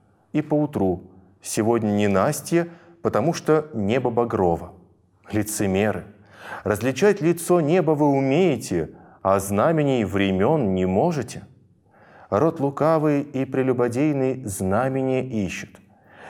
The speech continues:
И знамение не дастся ему, кроме знамения Ионы пророка. И, оставив их, отошел. Переправившись на другую сторону,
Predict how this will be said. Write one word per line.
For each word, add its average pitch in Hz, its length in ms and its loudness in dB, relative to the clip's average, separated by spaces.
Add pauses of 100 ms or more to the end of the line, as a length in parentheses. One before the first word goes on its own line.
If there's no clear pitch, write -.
(160)
И 113 80 0
знамение 175 600 2
не 160 120 4
дастся 170 460 0
ему, 95 400 0 (180)
кроме 139 320 2
знамения 143 800 2
Ионы 113 520 2
пророка. 98 640 0 (760)
И, 98 60 0
оставив 139 680 0
их, 127 280 -6
отошел. 92 600 -4 (800)
Переправившись 147 800 0
на 127 100 0
другую 135 380 0
сторону, 123 720 -2